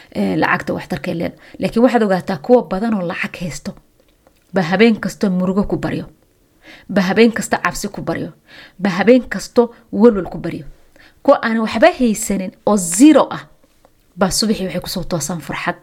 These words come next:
qurux, kalsooni, horumar, jaceyl, wax kasta haysto. Laakiin kuwa lacag haysta aan haysanaa jiro. Sababta maxay tahay? En lacagta sideedaba ama dhaqaalaha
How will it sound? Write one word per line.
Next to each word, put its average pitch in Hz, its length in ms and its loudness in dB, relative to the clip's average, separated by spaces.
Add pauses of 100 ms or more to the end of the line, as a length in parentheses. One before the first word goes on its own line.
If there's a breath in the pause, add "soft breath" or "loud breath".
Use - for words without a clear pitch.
(360 soft breath)
qurux, 190 300 2 (960)
kalsooni, 190 640 0 (540)
horumar, 185 420 2 (1040)
jaceyl, 190 540 2 (400)
wax 233 260 2
kasta - 200 -4
haysto. 165 300 -8 (920)
Laakiin 208 300 -2
kuwa 233 180 0
lacag 196 240 -4
haysta 180 200 -6
aan 165 100 -2
haysanaa - 440 -8
jiro. - 140 -18 (1500)
Sababta 269 440 0
maxay 247 180 2
tahay? 196 280 -4 (760 soft breath)
En 202 260 2 (200)
lacagta 208 600 0
sideedaba 185 580 -2
ama 180 260 0
dhaqaalaha 156 640 -2